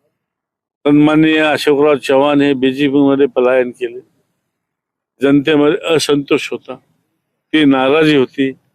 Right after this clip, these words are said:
तिसरी गोष्ट, या दहा वर्षामध्ये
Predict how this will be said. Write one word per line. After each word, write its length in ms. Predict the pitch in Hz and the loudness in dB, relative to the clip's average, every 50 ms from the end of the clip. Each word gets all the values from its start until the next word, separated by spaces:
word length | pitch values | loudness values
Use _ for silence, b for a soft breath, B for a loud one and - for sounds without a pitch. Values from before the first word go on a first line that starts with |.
| _ _ _ _ _ _ _ _ - | _ _ _ _ _ _ _ _ -6
तिसरी 360 | 147 - - - 165 160 147 | -6 -4 -4 -2 -2 -2 0
गोष्ट, 380 | 143 151 143 143 - _ - - - - - - - - - _ _ - | 2 0 0 0 -4 _ -14 -12 -12 -12 -12 -14 -18 -20 -20 _ _ -4
या 120 | - 143 135 | -2 -2 0
दहा 240 | 117 120 123 135 156 | 0 0 0 0 0
वर्षामध्ये 720 | 160 160 131 - - - 135 123 113 107 95 95 95 101 | 0 -2 -2 -4 -6 -6 -6 -6 -6 -8 -10 -10 -12 -12